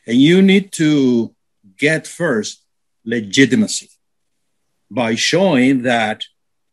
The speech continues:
the continent from which you belong or you coming from has also a philosophy." And so, and he mentioned, I remember, uh, vividly, the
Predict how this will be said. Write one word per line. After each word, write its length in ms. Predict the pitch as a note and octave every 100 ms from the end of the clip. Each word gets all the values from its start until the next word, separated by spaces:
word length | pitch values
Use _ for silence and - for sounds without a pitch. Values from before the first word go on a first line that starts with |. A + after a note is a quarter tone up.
| -
the 100 | B2
continent 720 | - F3 B3 C4 D#3 D3 C3+
from 220 | C#3 B2
which 180 | B2 G#2+
you 200 | A#2+ D3
belong 800 | B2+ A#2 A#2 D3 G3+ A2 A#2+ F3 -
or 80 | A3
you 180 | A#3 B3
coming 460 | - F#3 G#3+ E3
from 520 | D3 - F2+ G2+ D#3 - _ _ _ _ _ -
has 280 | D3+ D3 - -
also 600 | F3 E3+ C#3+ - G2+ _
a 80 | G2
philosophy." 540 | - F#2 F#2 - - _ - _ _ _ _ _ _ _ _ _ _ _ _ _ _ _ _ _ -
And 220 | C#3 C#3
so, 300 | - D3 C#3+
and 220 | C#3 C#3
he 100 | D#3+
mentioned, 500 | G#3+ G#3+ A#3 A#3 B2
I 100 | B2+
remember, 680 | C#3 C3+ D3 D#3+ E3+ D#3+ C#3+ - -
uh, 220 | D#3 C#3 G#2+ -
vividly, 800 | A2+ A2 E3+ G3 D3+ A2 F#2 E2 _ _ _ _ _ _ _ G#2+
the 420 | A2+ C3 B2+